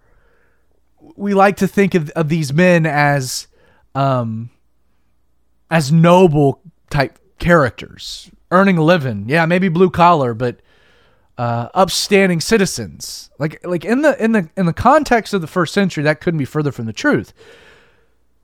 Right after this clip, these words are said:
Shepherds, imagine, let me paint a scene for you. This is what a shepherd really was in the first century.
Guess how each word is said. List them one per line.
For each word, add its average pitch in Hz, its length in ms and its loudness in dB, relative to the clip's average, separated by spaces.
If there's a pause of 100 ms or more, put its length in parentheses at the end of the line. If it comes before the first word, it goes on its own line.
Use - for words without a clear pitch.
(280)
Shepherds, 269 680 2 (300)
imagine, 285 560 2 (340)
let 277 280 -6
me 330 60 2
paint 254 200 0
a 190 60 0
scene 135 260 -4
for 104 160 -10
you. 101 220 -12
This 185 380 -6
is 320 80 -4
what 262 120 2
a 208 60 -2
shepherd 185 420 0
really 170 220 2
was 143 480 0
in 131 140 -10
the 127 80 -6
first - 320 -6
century. 107 520 -10